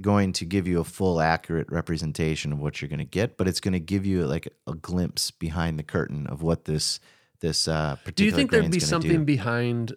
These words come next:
Speaker 2: uh, as a consumer being able to taste that before you taste the end product?
Speaker 1: Mm, that's a really interesting question.
Speaker 2: As far as being able to discer-, your, have a discerning palate?
Speaker 1: Right, right. I, it certainly wouldn't hurt, you know.
Speaker 2: Mm.
Speaker 1: I, I don't know if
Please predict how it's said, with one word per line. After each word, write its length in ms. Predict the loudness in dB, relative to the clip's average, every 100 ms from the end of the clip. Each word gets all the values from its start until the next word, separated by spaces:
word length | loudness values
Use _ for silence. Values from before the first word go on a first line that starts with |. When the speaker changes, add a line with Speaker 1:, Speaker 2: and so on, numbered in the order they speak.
| -4
Speaker 2:
uh, 220 | -2 -2 -2
as 140 | -2
a 60 | -2
consumer 720 | -2 -4 -2 2 4 4 0
being 220 | 0 0
able 220 | 0 0 -2
to 160 | -4 -10 _
taste 380 | -4 -4 -4 -4
that 320 | -2 -2 -6
before 400 | -10 -6 -2 0
you 120 | -2
taste 440 | -4 -4 -4 -4 -6
the 120 | -6
end 200 | -6 -4
product? 280 | -4 -4 -4
Speaker 1:
Mm, 500 | -4 -4 -4 -6 -10 -12 2
that's 240 | 2 2
a 60 | -2
really 220 | -4 -4
interesting 340 | -6 -10 -12
question. 340 | -10 -8 0 0
Speaker 2:
As 100 | 4
far 220 | 4 6
as 100 | 4
being 220 | 2 2
able 180 | 2 0
to 100 | -2
discer-, 380 | -4 -4 -4 -2
your, 220 | 0 0 -2
have 200 | -2 -2
a 40 |
discerning 440 | 0 -2 -2 -2 -4
palate? 360 | -4 -4 -4 -2
Speaker 1:
Right, 580 | 2 4 4 2 -2 -8
right. 380 | 0 2 2 0 -8 _ _ _ _ _ _ _ _ _ _ -8
I, 40 |
it 240 | -4 -2 0
certainly 300 | -2 2 4
wouldn't 240 | 4 4
hurt, 440 | 0 2 0 -2
you 120 | -2 2
know. 180 | 2
Speaker 2:
Mm. 260 | 2 2 2 4
Speaker 1:
I, 60 |
I 20 |
don't 180 | 4 4
know 160 | 2
if 80 | 2